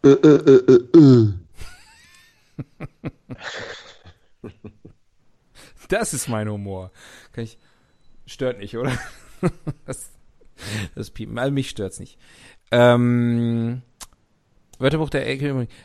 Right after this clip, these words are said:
Speaker 2: Äh, es gibt ja Breckies, diese, dieses Hundefutter.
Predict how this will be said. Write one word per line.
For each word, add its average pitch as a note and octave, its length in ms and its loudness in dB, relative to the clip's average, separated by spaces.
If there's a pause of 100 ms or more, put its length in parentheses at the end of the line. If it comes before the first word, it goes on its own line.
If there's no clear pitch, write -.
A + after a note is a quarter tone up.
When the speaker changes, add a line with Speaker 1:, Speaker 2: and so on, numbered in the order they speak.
(140)
Speaker 2:
Äh, C3+ 1080 4 (440)
es - 160 -6
gibt F#3+ 140 -8
ja D#3+ 80 2
Breckies, G#2+ 760 -6 (220)
diese, G2+ 560 -6
dieses G#2 240 -12
Hundefutter. - 560 -8